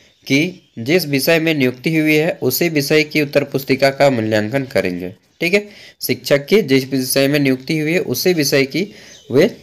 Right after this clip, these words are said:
कॉपी जांच करेंगे, दूसरे विषय की कॉपी जांच नहीं कर सकते हैं। इसे सभी मूल्यांकन केंद्र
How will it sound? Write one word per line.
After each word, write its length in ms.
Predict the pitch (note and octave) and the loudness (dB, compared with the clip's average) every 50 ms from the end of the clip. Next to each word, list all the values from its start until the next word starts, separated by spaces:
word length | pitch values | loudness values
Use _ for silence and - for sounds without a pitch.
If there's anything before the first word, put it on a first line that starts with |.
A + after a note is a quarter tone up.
| - - _ | -20 -4 _
कॉपी 260 | B2+ B2 A2+ C3 A#2+ | 0 2 2 2 2
जांच 240 | A2 A2 G#2 - - | 2 2 2 0 0
करेंगे, 400 | - G2+ F#2+ F#2+ F#2 F#2+ G2 G2 | -2 -2 -2 -2 -4 -4 -6 -6
दूसरे 280 | G2 A#2 B2 - D#3 | -6 -4 0 2 2
विषय 260 | C#3+ C#3 C3+ D3+ D3 C#3 | 2 2 2 2 0 0
की 140 | - - - | -2 -2 -2
कॉपी 200 | C#3 A#2+ - C3+ | -2 0 0 2
जांच 280 | B2 C3 D3 C#3 - - A2+ | 2 2 2 2 0 -2 -2
नहीं 140 | A2 G#2+ | 0 0
कर 100 | G#2 G2+ | 0 0
सकते 320 | F#2+ - - - - - F#2+ | 0 -2 -4 -6 -6 -8 -12
हैं। 80 | G2 | -8
इसे 240 | - A#2 A#2+ - F3 | -6 -4 -4 -2 -2
सभी 280 | - - C#3 B2 D3+ F3+ | 0 2 2 2 4 2
मूल्यांकन 540 | F3 E3 D#3 D3+ C#3+ C#3+ C#3 C#3+ D#3 D#3+ D3+ | 0 0 0 2 2 2 2 0 -2 -6 -4
केंद्र 400 | - D3 C#3+ D3+ E3 E3 E3 | 0 0 0 2 0 -2 -4